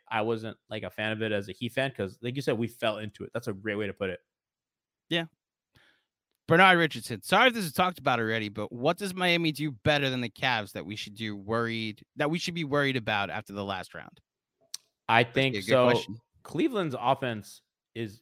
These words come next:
Speaker 1: was really not good. I think Miami has bigger wings that score, like Jimmy, I think, with Mitchell. So, like,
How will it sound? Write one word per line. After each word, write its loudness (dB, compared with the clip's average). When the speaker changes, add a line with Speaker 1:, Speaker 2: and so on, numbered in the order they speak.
Speaker 1:
was -10
really 0
not 0
good. 0
I -6
think -6
Miami 0
has 4
bigger 2
wings -2
that -2
score, 0
like -6
Jimmy, -4
I -4
think, -6
with -4
Mitchell. 0
So, 4
like, 4